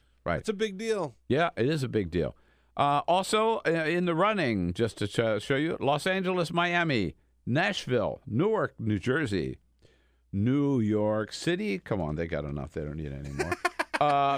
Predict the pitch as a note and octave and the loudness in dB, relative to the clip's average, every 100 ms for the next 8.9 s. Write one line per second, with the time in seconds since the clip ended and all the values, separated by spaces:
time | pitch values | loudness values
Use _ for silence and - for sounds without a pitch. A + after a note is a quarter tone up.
0 | B3 A#3+ - C4+ F3 D3 B2 G#3+ G#3 G3 | 2 2 4 4 4 4 2 0 2 2
1 | F#3+ F3+ - D#3+ B2+ A2+ G#2 F#2+ F#2+ A#2+ | 2 0 0 2 4 4 4 2 2 2
2 | G3 G#3 B2+ G3+ F3+ F#3 E3+ C#3+ D3+ D3+ | 4 2 2 0 -2 -4 -4 -2 0 0
3 | C#3 A2+ A2 G#2 C3 C#3+ G#2+ G#2+ - - | -2 -4 -4 -2 0 2 0 -2 -4 -4
4 | - - - - B2 F#3 G3+ G3+ E3+ E3+ | -6 -8 -18 -2 2 2 2 2 2 0
5 | E3 D#3+ C3+ C3+ E3 E3 E3 D#3+ D#3 - | 2 2 2 2 0 0 0 0 -2 -12
6 | - _ - _ _ _ _ _ - B2+ | -20 _ -20 _ _ _ _ _ -2 0
7 | D#3+ B3+ A2+ E2 G#2 C3+ D3 - B2 G#2+ | 0 0 -2 0 0 -2 -2 -2 0 0
8 | F#2+ F#2+ F2+ D#2+ D2 - C#2 - C#3+ | 0 0 -2 -2 -4 -6 -8 -8 -12